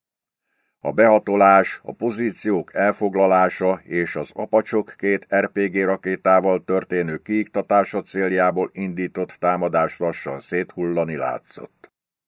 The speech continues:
Az előretolt akciócsoportok mostanra egyre kétségbeesettebben, veszteségeikkel mit sem törődve nyomultak a céljuk felé.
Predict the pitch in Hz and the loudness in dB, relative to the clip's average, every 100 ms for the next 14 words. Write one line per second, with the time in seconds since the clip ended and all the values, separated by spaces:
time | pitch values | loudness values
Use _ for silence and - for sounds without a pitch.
0 | _ _ _ _ _ _ _ 78 - - | _ _ _ _ _ _ _ -6 -2 2
1 | 123 117 120 113 107 107 - 104 104 - | 4 6 4 2 2 0 2 2 2 0
2 | 107 104 - 101 104 98 107 101 92 98 | 0 0 -2 -2 -2 0 -2 -4 -6 -8
3 | - 98 101 - 95 95 95 - 95 92 | -2 -2 0 -2 -4 -2 -2 0 -2 -2
4 | - 95 82 92 92 92 - 95 90 71 | -4 -4 0 0 0 -4 -4 -2 -2 0
5 | 90 87 76 _ 76 82 - 110 117 110 | -2 -2 -8 _ -2 -2 0 -2 0 2
6 | 104 107 - 101 98 95 - 104 95 90 | 4 2 2 2 2 0 -2 -2 -2 -2
7 | 98 92 87 92 92 90 90 85 82 71 | 0 0 0 -2 0 -2 -2 -4 -6 -10
8 | - 87 87 85 87 - 73 64 58 55 | -6 -2 -2 -2 -4 -6 -8 -8 -10 -14